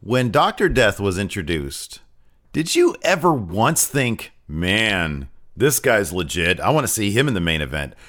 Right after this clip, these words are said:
Never once. There were too many guys with too much personality on the rise. Triple H, Under-, well, Undertaker. I mean, he'd been around for a little while, but still. Uh, Undertaker, Mankind,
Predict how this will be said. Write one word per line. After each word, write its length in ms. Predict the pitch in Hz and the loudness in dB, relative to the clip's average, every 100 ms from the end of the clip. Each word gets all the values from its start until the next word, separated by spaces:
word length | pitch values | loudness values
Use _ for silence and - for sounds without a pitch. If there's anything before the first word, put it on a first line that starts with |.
| - | -8
Never 500 | 113 139 151 123 120 | -2 2 2 2 -2
once. 420 | 98 104 127 95 | -2 0 0 0
There 140 | - 135 | 2 2
were 80 | 113 | 2
too 280 | - - 202 | -2 0 2
many 200 | 214 190 | 2 2
guys 500 | 156 98 90 87 - - _ | 4 4 2 -2 -8 -18 _
with 180 | 98 104 | -4 -4
too 160 | - 190 | 4 4
much 220 | 202 - | 4 0
personality 880 | - 175 156 143 135 98 85 76 - - _ | -2 0 0 2 2 2 -2 -4 -8 -20 _
on 240 | 120 156 160 | 0 2 4
the 80 | 143 | 4
rise. 420 | 120 92 78 - | 4 4 0 -6
Triple 400 | - 120 131 127 | -2 0 2 2
H, 220 | 101 - | 0 -2
Under-, 300 | 127 135 113 65 | -2 0 -2 -4
well, 140 | - - - | -14 -18 -12
Undertaker. 420 | 71 62 67 - - - - 82 | -12 -10 -12 -12 -20 -20 -16 -6
I 60 | |
mean, 100 | 82 | -4
he'd 100 | 92 | -2
been 100 | 85 | 0
around 200 | 85 87 | 0 0
for 80 | 95 | 0
a 20 | |
little 140 | 80 71 | -2 0
while, 200 | 85 87 | 0 0
but 120 | 92 | -2
still. 280 | - 85 - - - - | 0 -2 -4 -16 -14 0
Uh, 440 | 110 104 98 95 127 | 2 4 4 2 0
Undertaker, 760 | 147 135 - 101 82 80 71 | 2 0 2 0 0 -2 -4
Mankind, 960 | - 117 139 143 120 127 113 110 104 | -4 -2 0 -2 0 2 4 4 0